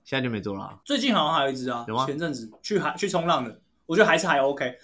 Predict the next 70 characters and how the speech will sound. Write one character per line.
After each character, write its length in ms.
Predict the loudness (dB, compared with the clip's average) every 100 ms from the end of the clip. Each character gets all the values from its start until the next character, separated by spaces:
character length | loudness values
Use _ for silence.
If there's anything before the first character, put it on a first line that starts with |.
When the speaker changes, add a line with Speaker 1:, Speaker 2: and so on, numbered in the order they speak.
| 4
Speaker 2:
他 100 | 6
们 60 | 8
把 100 | 6
A 140 | 4
K 140 | 2
找 160 | 2 2
回 60 | 2
来 120 | 0
之 60 |
后， 80 | -2
我 60 | -4
就 80 | -6
觉 100 | -8
得 220 | -12 -14
影 100 | -14
片 120 | -10 -8
有 80 |
点 140 | -10 -14
回 140 | -18
来 60 | -20
了。 1300 | -20 -20 _ _ _ _ _ _ _ _ _ -18
Speaker 1:
哦。 880 | -16 -12 -10 -8 -8 -8 -10 -10 -12 -16 _ _ _ _ _ _ _ _
我 120 | 0
觉 80 | 2
得 20 |
比 60 | 6
较 100 | 6
好 80 |
笑 160 | 8 6
的 60 | 4
是 60 |
之 80 | 4
前 100 | 2
跟 100 | 2
Ivy 400 | 0 0 0 -2
就 120 | -4
是 120 | -6 -4
去 600 | 0 0 0 -2 -4 -6 -6
槟 160 | -6
城， 300 | -6 -6 -8
马 120 | -6 -6
来 80 |
西 100 | 4
亚。 120 | 6 8
Speaker 2:
对 80 |
啊， 20 | 4
就 80 |
Travel 120 | 2 0
Maker 220 | -2 -2
啊。 260 | -2 -4 -8
Speaker 1:
啊， 120 | -6
对， 180 | -4 -4
就 80 |
那 140 | -2 -2
一 40 |
次 200 | -2 -4
Speaker 2:
对 200 | -4 -4
啊。 20 |
Speaker 1:
Travel 60 | -4
Maker 240 | -2 -4 -4
那 80 |
个 80 | -4
系 140 | -4 -4
列 220 | -4 -6 -6
第 160 | -4
一， 120 | -4 -10 _ _
第 220 | -2 0
一 40 | 0
集 200 | -2 -4
吧， 320 | -4 -4 -12